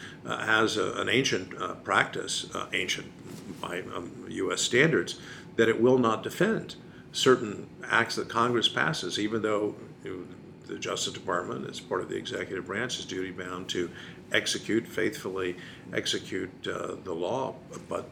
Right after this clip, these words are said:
still in all, the Justice Department will say, "No, we have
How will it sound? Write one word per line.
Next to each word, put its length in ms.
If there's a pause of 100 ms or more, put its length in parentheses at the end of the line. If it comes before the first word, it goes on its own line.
still 420
in 80
all, 320
the 120
Justice 400
Department 280
will 80
say, 280
"No, 340 (420)
we 140
have 400